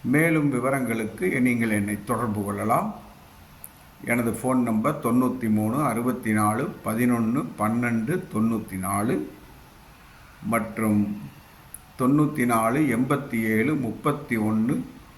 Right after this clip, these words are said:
முப்பத்தி மூணு, சைபர் சைபர். தாங்கள் எப்போது அழைத்தாலும் அதற்கு பதில் சொல்ல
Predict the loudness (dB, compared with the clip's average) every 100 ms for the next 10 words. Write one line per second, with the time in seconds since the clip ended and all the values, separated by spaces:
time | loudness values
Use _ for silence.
0 | -20 -20 -20 -20 -20 -20 -20 -20 -20 -20
1 | -12 -8 -6 -2 -2 2 2 4 4 4
2 | 4 2 -2 -10 -18 -20 -20 -20 -20 -20
3 | -20 -20 -20 -14 -2 0 2 2 0 -2
4 | -2 -2 -4 -12 -16 -20 -20 -20 -20 -20
5 | -20 -20 -20 -20 -20 -20 -20 -20 -20 -20
6 | -20 -20 -20 -20 -20 -20 -20 -20 -20 -20
7 | -20 -20 -8 -2 0 0 0 -2 0 0
8 | 2 2 0 -2 0 2 2 0 -4 -10
9 | -16 -20 -20 -20 -20 -20 -20 -20 -20 -20
10 | -8 -4 -2 -2 -2 0 0 0 0 0
11 | 0 0 0 0 -4